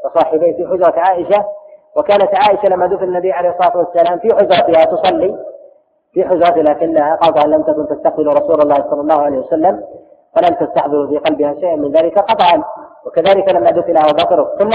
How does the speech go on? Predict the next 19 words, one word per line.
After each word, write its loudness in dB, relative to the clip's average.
لما 2
دفن 2
عمر 2
خرجت 0
لأنه 2
لا 4
مكان 2
لها 2
في -2
حجرتها 2
لصغرها. -2
فيقال: 0
إذا 2
كان 0
في -2
غير -2
مسجد -8
ووجد 2
قبر 0